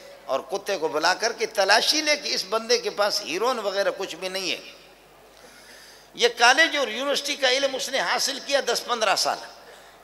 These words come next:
باہر سے بھی جا کر کے علوم حاصل کر دیے، لیکن اس کا آخری استاد کتا ہے۔ آپ سمجھے نہیں بات؟ دس پندرہ سال اس نے لگا دیے،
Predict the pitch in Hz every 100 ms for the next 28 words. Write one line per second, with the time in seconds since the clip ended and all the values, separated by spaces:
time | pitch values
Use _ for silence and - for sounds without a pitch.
0 | 117 170 190 233 - 294 254 254 262 247
1 | 226 226 220 247 247 185 220 240 226 220
2 | 214 254 247 240 233 226 240 - 226 -
3 | 214 277 269 302 277 254 254 240 - 240
4 | - 180 - - - - - - - -
5 | - - - - - - - - - -
6 | - - - - - - - - - -
7 | - - - - - - - 180 220 -
8 | 226 240 294 294 180 135 - - - -
9 | - - - - - - - - - -
10 | - - - - - - - - - -
11 | 202 247 - 240 262 285 311 - 285 302
12 | 262 254 247 226 220 262 214 175